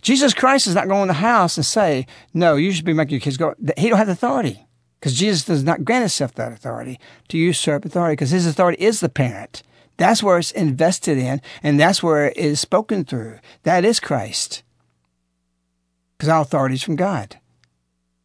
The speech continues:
So all these matters that spring up and come up, you really need to see where's the jurisdiction, see it with clarity, how you understand truth, what you can do and what you can't do. So wherever there's jurisdiction over you, and it's,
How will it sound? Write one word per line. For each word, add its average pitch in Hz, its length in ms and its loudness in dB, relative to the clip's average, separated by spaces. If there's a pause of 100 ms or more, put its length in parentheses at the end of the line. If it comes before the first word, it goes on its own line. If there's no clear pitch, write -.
(800)
So - 140 -2
all 277 240 6
these 247 180 2
matters 185 280 4
that 139 140 -4
spring 202 360 0
up 147 140 0
and 127 100 -8
come 180 200 -2
up, 135 180 -2 (200)
you 151 140 -2
really 214 220 0
need 165 140 0
to 135 80 -2
see 156 220 0
where's 180 300 0
the 185 80 -6
jurisdiction, 147 680 -2 (200)
see - 220 0
it 254 60 0
with - 140 -2
clarity, 143 400 0
how 147 160 0
you 240 180 0
understand 180 460 -2
truth, 131 340 -4 (420)
what 185 220 2
you 247 120 -4
can 202 260 0
do 147 300 2
and 156 120 -2
what 143 120 0
you 165 80 -2
can't 135 320 -2
do. 113 300 -14 (760)
So - 160 -4
wherever 180 340 4
there's 226 220 2
jurisdiction 214 540 -2
over 220 100 -2
you, 214 120 -4 (440)
and 135 200 -6
it's, - 260 -10